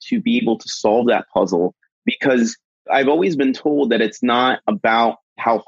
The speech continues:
hard you work. It's about working smart. And really, you know, I mean, it, it's funny, like, our parents, when we're kids, they, like, "Hey, you can do anything you wanna do," right? I just believed them, <laughs> you know? Um,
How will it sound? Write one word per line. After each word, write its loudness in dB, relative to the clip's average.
hard 2
you 2
work. 0
It's -4
about 2
working 0
smart. -2
And 0
really, 2
you 2
know, 2
I 2
mean, 4
it, 2
it's 0
funny, 2
like, 0
our 2
parents, -2
when 2
we're -2
kids, 0
they, 2
like, 2
"Hey, 0
you -2
can -2
do 2
anything 0
you 2
wanna 2
do," 0
right? 0
I 2
just -4
believed -4
them, -8
<laughs> -6
you 2
know? 2
Um, 2